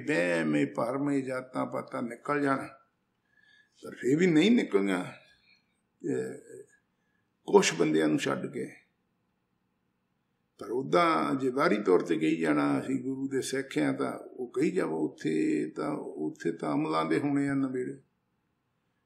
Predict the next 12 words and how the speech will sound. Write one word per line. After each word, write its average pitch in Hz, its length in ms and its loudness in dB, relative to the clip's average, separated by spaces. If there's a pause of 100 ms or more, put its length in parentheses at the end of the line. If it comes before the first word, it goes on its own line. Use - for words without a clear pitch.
(140)
ਜੇ 135 240 0
ਅਮਲ 185 280 6
ਹੀ 226 100 4
ਸਹੀ 175 300 2
ਨਹੀਂ, 151 280 0 (1300)
ਵਿਆਹਾਂ 143 280 4
ਸ਼ਾਦੀਆਂ 131 440 -2
'ਚ 127 100 -6
ਵੀ 123 340 -6 (1040)
ਤੇ 120 80 -14
ਨਹੀਂ, 120 720 -4 (520)
ਸਾਡੀ 107 500 -14